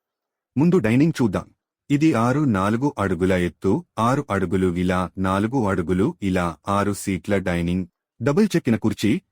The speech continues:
వెనుక వైపు మీరు చూసే చెక్కడం. అదేవిధంగా మేము ముందు భాగంలో చెక్కడం మరియు చాలా చక్కని మరియు విభిన్నమైన కుర్చీని కలిగి ఉన్నాము. మీరు గమనిస్తే ఇది రెండు వైపులా చాలా తేలికపాటి హ్యాండిల్ డిజైన్ను కలిగి ఉంది.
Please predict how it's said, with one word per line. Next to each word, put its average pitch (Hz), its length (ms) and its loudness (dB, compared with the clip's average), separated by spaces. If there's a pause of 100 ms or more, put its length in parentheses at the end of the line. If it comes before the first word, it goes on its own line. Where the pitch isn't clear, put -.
(100)
వెనుక 156 240 0
వైపు 160 300 0
మీరు 135 260 4
చూసే 165 240 0
చెక్కడం. 95 380 -4 (580)
అదేవిధంగా 139 580 2 (220)
మేము 143 240 4
ముందు 143 240 2
భాగంలో 110 460 2
చెక్కడం 92 360 -2 (100)
మరియు 92 360 0
చాలా 110 320 0
చక్కని 98 300 0 (220)
మరియు 135 300 4
విభిన్నమైన 104 560 0
కుర్చీని 95 460 -2
కలిగి 90 320 -2
ఉన్నాము. 87 360 -2 (800)
మీరు 135 240 4
గమనిస్తే 107 380 2 (280)
ఇది 143 160 4
రెండు 196 180 4
వైపులా 175 340 2
చాలా 135 260 0
తేలికపాటి 131 600 0
హ్యాండిల్ 170 400 0
డిజైన్ను 131 280 0
కలిగి 104 260 -2
ఉంది. 95 220 -4